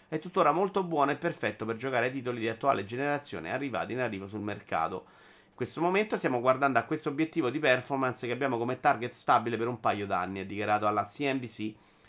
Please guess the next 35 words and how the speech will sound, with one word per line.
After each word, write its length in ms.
"Pensiamo 480
che 80
sia 180
un 160
punto 300
di 100
forza 340
in 100
termini 280
di 80
possibilità 480
di 100
giocare 300
a 40
tutte 260
le 80
esperienze 440
di 60
questa 240
nuova 220
generazione 600
e 40
finora 260
le 60
nuove 160
uscite 260
stanno 240
dando 280
vita 240
a 40
grandi 300
esperienze 480
su 60
Steam 260
Deck. 300